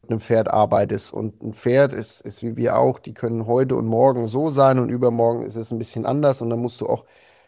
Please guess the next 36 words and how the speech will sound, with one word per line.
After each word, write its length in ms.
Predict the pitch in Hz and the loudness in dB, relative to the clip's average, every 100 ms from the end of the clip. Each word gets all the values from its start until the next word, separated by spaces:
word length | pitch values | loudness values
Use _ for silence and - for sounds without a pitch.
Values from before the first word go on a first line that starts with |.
| _ | _
dein, 280 | 117 117 113 | 6 6 4
deinen 200 | 117 113 | 2 2
ganzen 360 | 120 127 120 | -2 -2 -4
Ansatz 560 | 117 127 143 131 123 - | 0 2 4 4 2 -6
ein 60 | |
bisschen 320 | 123 120 - 117 | -4 -4 -4 -4
überdenken 720 | 117 120 120 120 120 123 123 | 2 2 4 2 0 -4 -4
und 340 | - 113 110 _ _ _ _ _ _ | -4 -6 -6 _ _ _ _ _ _
nur 240 | - 131 127 | 0 4 8
weil 160 | 127 | 6
du 120 | 123 120 | 6 2
dir 200 | 123 120 | 2 4
heute 240 | 127 123 | 2 0
vorgenommen 540 | - 127 123 123 123 | -4 -4 -2 -4 -2
hast, 200 | 123 117 | -4 -6
du 80 | 113 | -2
willst 240 | 113 123 - | 0 0 -2
jetzt 200 | 117 - | -6 -2
genau 220 | 117 120 | 0 2
das 300 | 110 131 - | 4 2 2
erarbeiten, 1000 | 92 107 135 117 104 104 - 120 156 _ _ _ _ | 0 4 2 4 2 0 -4 -6 -8 _ _ _ _
da 120 | 113 | -8
gibt's 240 | 117 113 | -8 -10
genauso 400 | - 117 131 135 | -4 0 2 0
viele 260 | 123 131 123 | -4 -6 -6
Tage, 440 | - 120 131 127 | 0 2 2 -2
wo 60 | 120 | -4
du 120 | 123 | -8
dann 260 | 113 - 107 | -8 -6 -6
sagen 320 | - 123 127 | -6 -4 -4
musst, 240 | 127 - | -6 -8
„Okay, 280 | - - 135 | -16 -6 -4
hm, 360 | 151 147 175 107 - _ _ _ _ | -4 -4 -4 -6 -10 _ _ _ _
muss 180 | 123 117 | -8 -4
ich, 140 | 120 | 0
heute 220 | 117 131 | 4 4